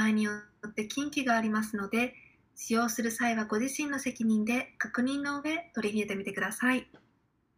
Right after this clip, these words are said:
ポッドキャストの感想、質問、テーマリクエストなど、Instagramのディーエムなので、気軽にどんどんお寄せください。エピソードの概要欄に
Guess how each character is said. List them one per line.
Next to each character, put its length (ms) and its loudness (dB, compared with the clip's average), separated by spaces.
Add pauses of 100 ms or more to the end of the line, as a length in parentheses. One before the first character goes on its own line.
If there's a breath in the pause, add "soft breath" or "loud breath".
(840)
ポ 80 2
ッ 100 -4
ド 100 0
キ 100 2
ャ 80 -2
ス 80 -6
ト 120 6
の 140 0
感 280 4
想、 360 2 (180)
質 280 -4
問、 420 4
テ 200 2
ー 40 4
マ 140 4
リ 80 2
ク 120 -2
エ 120 4
ス 80 -10
ト 60 -2
な 120 0
ど、 240 2 (500 loud breath)
Instagram 560 4
の 140 0
デ 100 -2
ィ 80 -2
ー 60 2
エ 20 -2
ム 100 -2
な 100 2
の 100 -2
で、 380 -2
気 140 -6
軽 220 4
に 120 4
ど 180 2
ん 80 -2
ど 160 2
ん 120 -6
お 80 -2
寄 120 2
せ 120 -4
く 80 -2
だ 120 2
さ 220 4
い。 140 -4 (920)
エ 60 0
ピ 80 -8
ソ 160 2
ー 60 6
ド 120 6
の 120 6
概 260 4
要 180 4
欄 240 2
に 220 -10